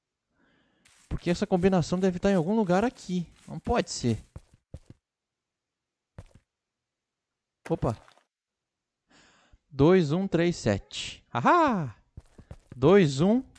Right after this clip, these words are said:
três, sete. Dois, um, três, sete. Dois,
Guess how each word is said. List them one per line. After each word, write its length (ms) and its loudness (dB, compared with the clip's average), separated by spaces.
três, 280 0
sete. 800 -6
Dois, 240 -2
um, 100 0
três, 240 0
sete. 800 -8
Dois, 800 -4